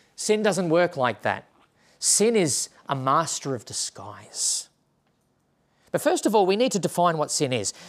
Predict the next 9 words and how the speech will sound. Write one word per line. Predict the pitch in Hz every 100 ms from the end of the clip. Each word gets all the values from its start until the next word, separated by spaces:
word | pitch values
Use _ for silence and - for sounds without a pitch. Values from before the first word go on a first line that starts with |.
| -
Sin | - - 262 320
is | - 160 - _ _ _ -
anything | 302 262 - 135 127 151 - -
that | 143 208 - 151
does | 185 196 156
not | 165 170
obey | 160 151 139 139
God's | 131 131 127
word. | 120 113 104